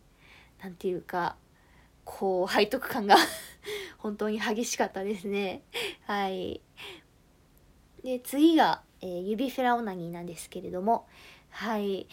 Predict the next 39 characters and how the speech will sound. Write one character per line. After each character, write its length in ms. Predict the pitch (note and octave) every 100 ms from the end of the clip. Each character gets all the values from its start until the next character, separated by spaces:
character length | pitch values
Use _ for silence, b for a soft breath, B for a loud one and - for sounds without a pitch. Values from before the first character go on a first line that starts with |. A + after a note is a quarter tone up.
| B -
ま 60 |
あ、 20 | G3
指 280 | A#3 D#4
フ 120 | F#4 F#4+
ェ 60 |
ラ 140 | F#4+ F#4
は 140 | F#4
ち 100 | F4+
ょ 20 | F4+
っ 20 |
と 160 | -
普 160 | G#3 B3+
段、 360 | A#3+ E3 - - b b
そ 140 | - G#3+
う、 40 |
相 260 | - D4 D#4
当 240 | D#4 D4+
気 160 | - E4
分 260 | D4 G#3
が 220 | F3+ E3+ - b b -
良 120 | B3
く 120 | G3+
な 80 | F#3
っ 20 |
た 120 | G3
時 220 | F#3 A3 G3+
し 120 | -
か 100 | E3
や 80 | F#3
ら 80 |
な 100 | B3
い 80 | A#3+
ん 60 | F3+
で 120 | G#3
す 120 | -
け 120 | - F3+
れ 100 | F#3
ど 140 | F3
も、 320 | F#3+ F3 -